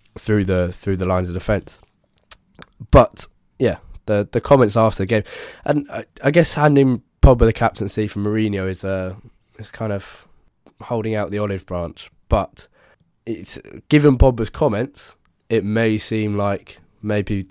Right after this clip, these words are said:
something has happened inside that has kind of forced Mourinho to, to make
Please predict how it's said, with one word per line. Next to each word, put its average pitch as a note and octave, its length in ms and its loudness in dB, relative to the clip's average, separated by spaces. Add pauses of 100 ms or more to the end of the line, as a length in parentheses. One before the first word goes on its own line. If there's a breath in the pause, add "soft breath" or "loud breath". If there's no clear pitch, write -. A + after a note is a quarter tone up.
(100)
something A#2 360 0
has A2+ 120 -2
happened G2 540 0 (560 loud breath)
inside F#2+ 480 -2
that F2+ 80 -2
has E2 100 -6
kind G2 200 0
of - 80 -2
forced G2 420 -2
Mourinho F#2 460 -2
to, F2 360 -4 (280)
to F#2+ 200 -2
make G#2 400 0